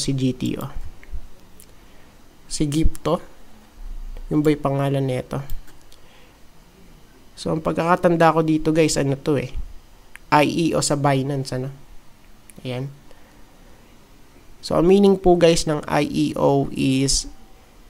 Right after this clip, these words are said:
Initial Exchange Offering. Ayan, ano? So, para siyang ipo. So, yun nga lang dito.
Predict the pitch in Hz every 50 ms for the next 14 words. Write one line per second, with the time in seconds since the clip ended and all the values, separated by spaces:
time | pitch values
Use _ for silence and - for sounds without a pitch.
0 | - - - - - - - - - - - - - - - - - - 151 151
1 | 160 165 165 - - 151 143 143 135 143 131 - - - 156 143 143 139 - -
2 | 131 131 - - 127 127 127 123 123 131 - - - - - - - - - -
3 | - - - - - - - - - - - - - - - 123 123 123 120 120
4 | - 127 143 156 160 - - - - - - - - - - - - - - -
5 | - - - - - - - - - 156 - - 160 165 170 180 - - 175 175
6 | - - 190 208 208 202 - 156 147 147 160 180 - - - - - - - -
7 | - - - - - - - - - - - - - - - - - - - -
8 | - - - - - - 180 175 175 190 - - - - - - - - - -
9 | - - - - - - - - - - - - - - - - - - - -
10 | - 156 156 170 180 185 180 180 175 175 170 156 156 151 151 156 156 156 156 147
11 | 139 135 135 139 147 156